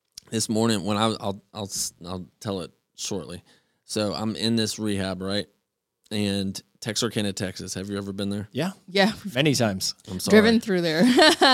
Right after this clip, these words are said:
Speaker 3: many
Speaker 1: It
Speaker 3: times.
Speaker 1: smells horrible.
Speaker 3: <laughs>
Speaker 1: It's the paper mill in that town.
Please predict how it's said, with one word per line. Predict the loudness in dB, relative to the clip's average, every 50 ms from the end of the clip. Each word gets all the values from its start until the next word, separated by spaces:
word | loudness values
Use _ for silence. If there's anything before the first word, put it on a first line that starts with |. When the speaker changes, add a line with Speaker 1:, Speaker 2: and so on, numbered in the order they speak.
| 6 4
Speaker 3:
many | 2 2 0 0 0 0
Speaker 1:
It | 0 0
Speaker 3:
times. | 0 0 0
Speaker 1:
smells | 0 2 4 6 6 8 8 6 6 4 0 -4
horrible. | -6 -8 -8 -8 -4 0 2 2 4 2 2 -2 -2 -2 0
Speaker 3:
<laughs> | 0
Speaker 1:
It's | 2 2 2 4 2 2 2 2
the | 0 -2 -4
paper | -2 -2 0 0 0 -2 -4
mill | -4 -4 -4 -2 -4 -4 -4
in | -4 -6
that | -6 -8
town. | -8 -8 -8 -8 -6 -8 -8 -10